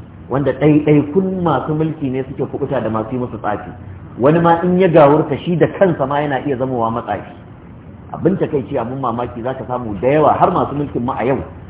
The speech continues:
har masu tutiyar su musulmai ne, suna ganin cewa tsafinsu shi zai tsayar da mulkinsu. Tsafinsu shi zai kawar musu da fargabar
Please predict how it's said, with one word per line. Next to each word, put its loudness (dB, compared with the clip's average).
har 6
masu -2
tutiyar -4
su -8
musulmai -6
ne, -6
suna 2
ganin 2
cewa 6
tsafinsu 4
shi -4
zai 2
tsayar -2
da 0
mulkinsu. -4
Tsafinsu 6
shi 0
zai 6
kawar 10
musu 4
da 4
fargabar 2